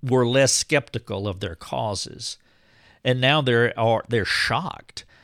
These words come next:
and alarmed. And so they had the door open. Conservatives, we conservatives have never thought this way. We never operated in good faith when it came to liberal causes,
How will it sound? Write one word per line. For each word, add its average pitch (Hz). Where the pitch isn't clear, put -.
and 120
alarmed. 107
And 127
so 123
they 156
had 196
the 110
door 110
open. 120
Conservatives, 147
we 170
conservatives 139
have 147
never 151
thought 107
this -
way. 98
We 131
never 151
operated 113
in 101
good 110
faith 101
when 107
it -
came 104
to 101
liberal 101
causes, 117